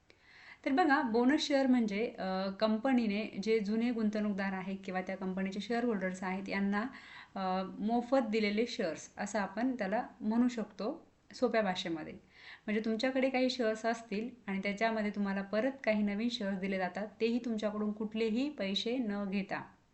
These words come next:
त्याला म्हणायचं बोनस शेअर. आता हे कसे देतात, का देतात किंवा कोणाला देतात ते सगळं आपण व्यवस्थित बघणार आहोत. तर चला एक उदाहरण आपण घेऊया या ठिकाणी. अ, उदाहरणार्थ एका एक्स वाय झेड कंपनीचे तुमच्याकडे दहा शेअर्स आहेत,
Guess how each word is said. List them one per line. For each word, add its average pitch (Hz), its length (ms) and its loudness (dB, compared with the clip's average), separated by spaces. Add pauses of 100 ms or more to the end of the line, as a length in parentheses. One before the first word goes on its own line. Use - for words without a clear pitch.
(400)
त्याला 196 220 0
म्हणायचं 190 460 -2 (200)
बोनस 175 380 -4
शेअर. 202 280 -2 (680)
आता 220 180 2
हे 240 120 4
कसे 262 360 2
देतात, 190 440 2 (160)
का 240 180 8
देतात 190 400 0 (100)
किंवा 208 160 0
कोणाला 247 360 4
देतात 196 400 -4
ते 208 60 -2
सगळं 220 340 0
आपण 226 260 0
व्यवस्थित 196 500 -2
बघणार 175 360 -6
आहोत. 165 200 -12 (720)
तर 262 140 6
चला 269 240 4
एक 254 180 2
उदाहरण 226 460 2
आपण 208 300 -2
घेऊया 190 260 0
या 170 120 0
ठिकाणी. 185 460 -4 (680)
अ, 220 60 -4 (360)
उदाहरणार्थ 247 560 4
एका 226 400 0 (100)
एक्स 214 280 -4
वाय 247 140 6
झेड 254 180 2
कंपनीचे 196 560 -2
तुमच्याकडे 196 420 -4
दहा 247 300 -2
शेअर्स 170 340 -6
आहेत, 165 220 -10